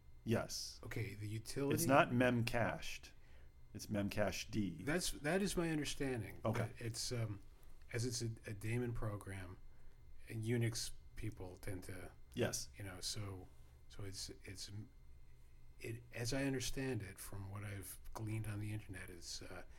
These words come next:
Speaker 2: memcached. Um, I think that w-, one of the news articles from another outlet, uh, actually spelled out the pronunciation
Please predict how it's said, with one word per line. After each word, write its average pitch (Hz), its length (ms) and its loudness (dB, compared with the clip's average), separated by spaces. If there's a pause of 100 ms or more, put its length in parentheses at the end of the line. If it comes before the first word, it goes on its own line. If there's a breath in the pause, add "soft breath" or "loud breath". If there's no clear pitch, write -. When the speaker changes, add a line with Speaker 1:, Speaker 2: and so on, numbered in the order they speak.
(240 soft breath)
Speaker 2:
memcached. 113 560 0 (1080 soft breath)
Um, 95 280 -6 (160)
I 101 40 -6
think 117 220 0
that 120 160 -6
w-, 139 420 -6
one 131 200 4
of 120 40 2
the 120 60 2
news 113 240 4
articles 104 500 -4
from 98 300 -4
another 95 260 -6
outlet, - 300 -8 (580 soft breath)
uh, 92 200 -6 (100)
actually 104 300 -2
spelled 101 440 -2
out - 120 -10
the - 60 -18
pronunciation 92 720 -8